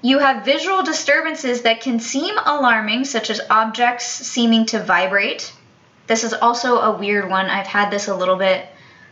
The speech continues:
like, I'll be looking at something and I can't tell if I'm swaying or if the thing is swaying, so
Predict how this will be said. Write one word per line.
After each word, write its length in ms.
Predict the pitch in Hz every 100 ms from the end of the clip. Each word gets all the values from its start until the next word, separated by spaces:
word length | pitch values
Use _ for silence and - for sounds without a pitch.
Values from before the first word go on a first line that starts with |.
| _
like, 440 | 196 180 165 - - _ _ _ _ _ _ _ _ _ _ _ _ _ _ _ _ -
I'll 140 | 247
be 140 | 247 233
looking 460 | 214 240 269 262
at 160 | 262 -
something 360 | 269 262 269 226
and 100 | 226
I 120 | 220
can't 340 | - 240 -
tell 240 | 269 240 -
if 220 | 208 202
I'm 300 | 214 233 269
swaying 520 | 269 262 269 277 269
or 180 | 214 214
if 100 | 208
the 80 | 202
thing 220 | 202 180
is 100 | 156
swaying, 460 | - 175 165 165 185
so 480 | 196 170 165 190